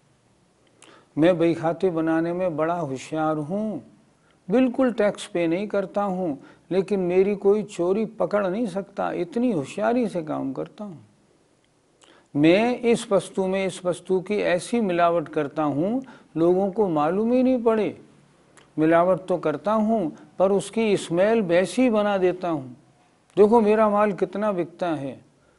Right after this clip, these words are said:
डुप्लीकेट माल बना के बेचना और प्रसन्न होना, चौर्यानंदी।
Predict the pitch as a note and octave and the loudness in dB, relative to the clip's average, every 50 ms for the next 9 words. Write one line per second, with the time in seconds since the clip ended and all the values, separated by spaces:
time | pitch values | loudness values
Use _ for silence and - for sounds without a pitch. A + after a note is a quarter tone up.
0 | _ _ _ _ _ _ _ _ _ - D#3 D#3+ G3 F3+ G3+ A#3 C4 A#3 - C4 | _ _ _ _ _ _ _ _ _ -4 2 2 2 4 4 2 2 4 4 6
1 | C4 B3+ A3+ A3 G#3 G#3 G#3+ G#3+ G#3+ G3 G3 F#3+ G3 G3 G3 E3 D#3+ G3+ F#3+ E3 | 6 6 4 4 2 4 4 4 4 2 0 0 0 0 -2 -2 -2 -2 0 0
2 | D#3+ E3+ E3 E3+ - F#3+ A3 A#3 A#3+ A#3+ G#3 G3 F#3+ F3+ F#3+ - F3+ F3 - G3 | 0 0 -2 -2 -4 -2 -2 0 0 0 2 2 2 2 0 -2 -4 -2 -2 -2
3 | A3 A3+ A3 A3 G3+ E3+ E3+ F3 E3 D#3+ D#3 C#3+ B2 - - - - _ _ - | -2 0 0 0 0 0 0 0 0 0 0 -2 -4 -8 -14 -20 -20 _ _ -10
4 | - D#3 D3+ D3+ D3+ D3+ D#3 E3 F#3 G3 G#3 G#3 G3 F#3+ F3 F3 E3+ D#3+ D3 C#3 | -6 -4 -2 0 0 0 0 -2 -2 -4 -4 -4 -4 -6 -6 -8 -8 -8 -8 -8
5 | A#2+ A#2+ | -10 -10